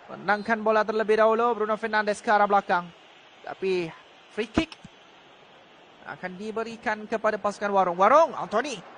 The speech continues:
Dorongan yang baik sekarang ini. Cuba untuk mendapatkan crossing. Rashford ada di tengah. Oh, tapi malang sekali. Palang gol tersebut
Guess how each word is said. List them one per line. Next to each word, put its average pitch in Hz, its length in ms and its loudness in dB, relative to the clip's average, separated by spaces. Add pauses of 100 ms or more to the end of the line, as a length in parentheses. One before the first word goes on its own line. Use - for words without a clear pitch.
(120)
Dorongan 202 380 -4
yang 208 80 -2
baik 233 240 8
sekarang 233 380 2
ini. 214 100 -4
Cuba 240 240 -2
untuk 240 160 -4
mendapatkan 240 320 2
crossing. 269 320 -2
Rashford 285 400 6
ada 302 100 8
di 302 120 0
tengah. 262 260 4 (320)
Oh, 359 320 6
tapi - 240 4
malang 330 400 6
sekali. 302 380 4 (2250)
Palang 311 340 2
gol 302 220 2
tersebut 277 500 2